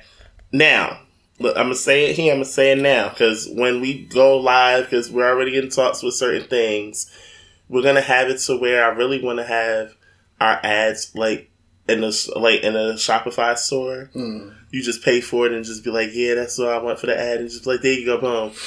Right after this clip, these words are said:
Speaker 1: Just follow the prompts and tell us what you want. But anywho, for business inquiries, girl,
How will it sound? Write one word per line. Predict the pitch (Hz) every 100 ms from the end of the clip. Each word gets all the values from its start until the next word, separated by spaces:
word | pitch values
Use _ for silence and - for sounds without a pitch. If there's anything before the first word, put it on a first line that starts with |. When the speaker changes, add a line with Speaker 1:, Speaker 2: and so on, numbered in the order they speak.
| - - - 131
Speaker 1:
Just | 123 123
follow | 135 127
the |
prompts | 127 135 127 -
and | 123
tell | 127 123
us | 123
what | -
you | 127
want. | 123 113
But | 117 117
anywho, | 147 160 151 135 101 - _ _ _ - - - - _
for | -
business | 143 165 160
inquiries, | 170 160 160 139 107 101
girl, | - 147 120 95